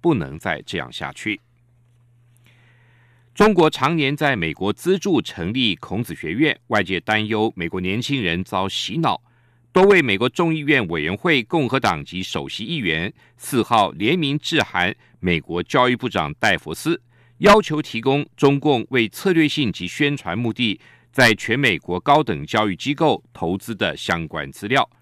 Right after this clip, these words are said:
联名议员在信函中表示，他们长期担忧中国政府可能利用策略性投资，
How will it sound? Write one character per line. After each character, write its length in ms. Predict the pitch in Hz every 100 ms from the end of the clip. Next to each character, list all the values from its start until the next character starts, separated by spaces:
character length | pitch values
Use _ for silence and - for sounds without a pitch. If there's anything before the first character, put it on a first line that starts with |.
| _ _ _ _ _ _
联 200 | - 123
名 100 | 165
议 180 | 156 156
员 220 | 127 101
在 160 | 113 123
信 200 | - 139
函 180 | 101 101
中 160 | 113
表 220 | 113 73 64
示， 320 | - 120 - _ _
他 140 | - 143
们 160 | 123
长 320 | 110 - 107 175
期 180 | -
担 220 | 98 131 127
忧 200 | 123 127
中 220 | - 131
国 80 | 110
政 220 | 135 110
府 120 | 98
可 220 | 82 -
能 160 | 76 95
利 120 | 127
用 180 | 127 110
策 200 | - 190
略 220 | 156 131
性 240 | - 113
投 240 | 80 - 78
资， 260 | - 151